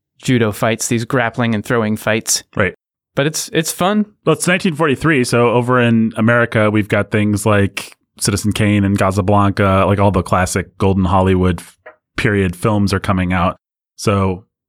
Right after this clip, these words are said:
Speaker 2: if you
Speaker 1: Mm-hmm.
Speaker 2: try to then say, "What would a Japanese guy be doing with a judo film during that same time period?"
Speaker 1: Yeah. Yeah, it has some, it has some things that feel that,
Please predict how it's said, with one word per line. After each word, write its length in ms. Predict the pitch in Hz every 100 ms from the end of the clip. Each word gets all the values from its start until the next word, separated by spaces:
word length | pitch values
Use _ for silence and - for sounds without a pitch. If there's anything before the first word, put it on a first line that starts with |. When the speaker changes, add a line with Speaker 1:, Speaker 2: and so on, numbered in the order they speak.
| _
Speaker 2:
if 200 | 143 131
you 60 | 131
Speaker 1:
Mm-hmm. 40 |
Speaker 2:
try 180 | 123 113
to 180 | 104 98
then 280 | 104 110 101
say, 380 | - 107 101 98
"What 180 | 101 190
would 80 | 175
a 40 |
Japanese 460 | 127 180 147 202 139
guy 180 | 131 120
be 140 | 120
doing 240 | 113 131 131
with 100 | 127
a 20 |
judo 300 | 117 147 120
film 460 | - 117 107 104 104 _ _ _ _
during 200 | 110 104
that 140 | 98 -
same 240 | 101 95
time 280 | 92 92 95
period?" 480 | 98 90 90 92 90 _ _ _ _ -
Speaker 1:
Yeah. 480 | 147 127 110 104 - _ _ _
Yeah, 220 | - 131 127
it 80 | 160
has 200 | 202 196
some, 260 | 156 151 135
it 80 | 160
has 160 | 226 -
some 160 | 175
things 340 | - 165 160 135
that 160 | 139
feel 540 | - - 143 143 135 127
that, 220 | 143 143